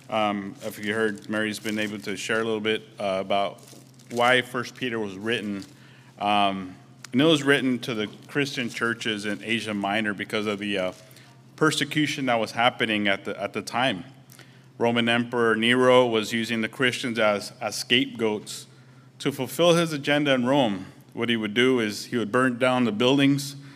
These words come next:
so he can build new buildings up in his name. And he had to blame somebody. He wouldn't blame himself, so he blamed who? The Christians.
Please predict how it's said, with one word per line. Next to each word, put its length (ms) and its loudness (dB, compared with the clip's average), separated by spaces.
so 180 -2
he 140 0
can 280 0
build 220 4
new 180 4
buildings 460 0
up 240 -2
in 100 -10
his 240 -8
name. 380 -6
And 760 2
he 180 -2
had 140 4
to 80 2
blame 280 0
somebody. 460 2
He 220 -12
wouldn't 240 -2
blame 220 2
himself, 460 2
so 200 -2
he 120 -4
blamed 340 -4
who? 260 -4
The 60 -20
Christians. 840 -10